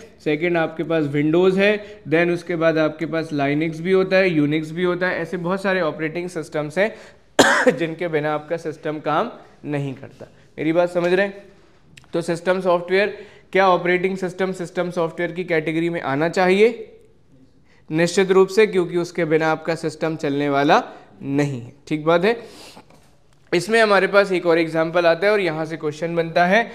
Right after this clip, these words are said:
और वो हमारे पास होता है सिस्टम सॉफ्टवेयर में सेकंड वाला, जिसको अपन क्या बोलते हैं? कंपाइलर कहते हैं। सेकंड वाला जो टॉपिक होता है या फिर सेकंड वाला जो सॉफ्टवेयर होता है कंपाइलर, वो भी मेरे मोबाइल में मुझे दिखाई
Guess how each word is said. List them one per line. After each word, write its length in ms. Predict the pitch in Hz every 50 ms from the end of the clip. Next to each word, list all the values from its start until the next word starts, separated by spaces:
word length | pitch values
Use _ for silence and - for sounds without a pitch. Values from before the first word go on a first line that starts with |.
| - - - - -
और 160 | 156 160 160
वो 200 | 143 156 185 196
हमारे 380 | 185 175 170 165 160 160 165
पास 280 | 160 165 165 165 165 165
होता 220 | 160 147 147 156
है 160 | 151 156 170 165
सिस्टम 400 | - 165 151 - - 160 156 156
सॉफ्टवेयर 520 | 156 156 143 139 - - 151 147 147 147
में 140 | 156 180 185
सेकंड 420 | 180 - 156 147 147 180 185 190
वाला, 260 | 175 156 151 151 151
जिसको 300 | 151 147 147 143 - -
अपन 240 | 151 143 147 151 151
क्या 180 | 147 156 143 143
बोलते 300 | 139 143 139 135 143 160
हैं? 320 | 185 220 226 - - - - _ -
कंपाइलर 560 | - 143 147 147 147 147 139 143 147 147 147 143
कहते 360 | 147 135 123 120 - - -
हैं। 60 | - _ _ - - _ _
सेकंड 360 | - 156 147 147 170 180 180
वाला 240 | 175 175 175 175 180
जो 120 | 170 180
टॉपिक 380 | 180 180 165 151 147 175 175 175
होता 220 | 185 180 180 185
है 100 | 185 190
या 100 | 180 175
फिर 160 | 165 170 180 165
सेकंड 380 | - 170 147 139 156 160 165
वाला 200 | 165 160 160 165
जो 140 | 160 160 170
सॉफ्टवेयर 460 | 160 165 131 131 - - 165 165 165
होता 180 | 165 170 165 185
है 60 | 180
कंपाइलर, 760 | 185 180 156 135 147 - 151 143 147 151 170 202 247 254 - - - - - _ _ _ -
वो 260 | 151 170 180 175 156
भी 300 | 135 120 131 165 214 254
मेरे 260 | 247 220 208 190 180 185
मोबाइल 400 | 175 165 151 139 156 151 156 160
में 120 | 170 170
मुझे 240 | 165 160 147 156 156
दिखाई 540 | 139 143 139 - 160 151 160 196 233 247